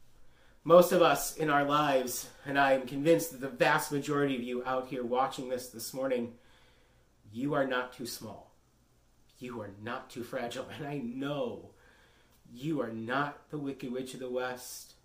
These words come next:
You are not beyond redemption. You are not beyond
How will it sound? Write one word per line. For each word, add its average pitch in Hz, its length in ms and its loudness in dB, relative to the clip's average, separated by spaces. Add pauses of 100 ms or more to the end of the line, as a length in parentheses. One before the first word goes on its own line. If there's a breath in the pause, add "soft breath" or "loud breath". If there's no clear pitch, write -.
(260)
You 139 240 -2
are 104 200 -8
not 135 460 -4
beyond 131 320 -8
redemption. 120 680 -10 (1200 soft breath)
You 131 200 -6
are 113 120 -2
not 120 500 -6
beyond 120 320 -4